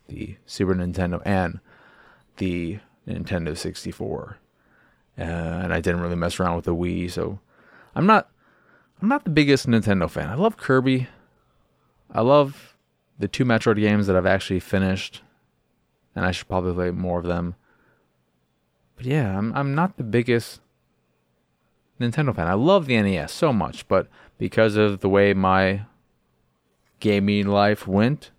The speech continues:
and it went down the Sega path, even though it didn't stay on the Sega path, my, my gaming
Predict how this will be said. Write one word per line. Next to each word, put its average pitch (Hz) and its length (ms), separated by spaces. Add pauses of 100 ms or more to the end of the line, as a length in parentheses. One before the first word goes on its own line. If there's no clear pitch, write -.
(240)
and 90 120
it 87 40
went 98 280
down 101 220
the 98 60
Sega 113 360
path, 139 360 (640)
even 147 180
though 151 200 (960)
it 123 80
didn't 208 200
stay 175 240
on 110 100
the 80 60
Sega 78 280
path, 92 280
my, 135 220
my 131 180
gaming 120 580